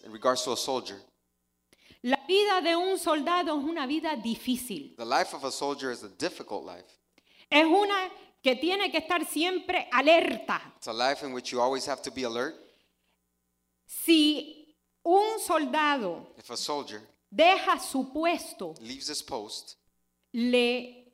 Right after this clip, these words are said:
Speaker 2: afecta a las otras personas y los otros soldados que están alrededor de él.
Speaker 1: that affects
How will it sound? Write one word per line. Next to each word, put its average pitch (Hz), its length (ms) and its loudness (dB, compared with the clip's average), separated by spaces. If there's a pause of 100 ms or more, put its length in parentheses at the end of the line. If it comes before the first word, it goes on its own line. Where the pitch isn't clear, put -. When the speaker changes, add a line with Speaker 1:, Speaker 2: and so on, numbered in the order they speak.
Speaker 2:
afecta 269 1000 -2 (140)
a 208 120 -4
las 208 280 -2
otras 294 420 -2
personas 285 680 -4
y 240 60 -6
los 214 220 -4
otros 311 320 0
soldados 247 640 -2
que 247 100 -6
están 220 280 -8
alrededor 196 520 -8
de 147 100 -10
él. 110 40 -6
Speaker 1:
that 117 140 -2
affects - 680 -8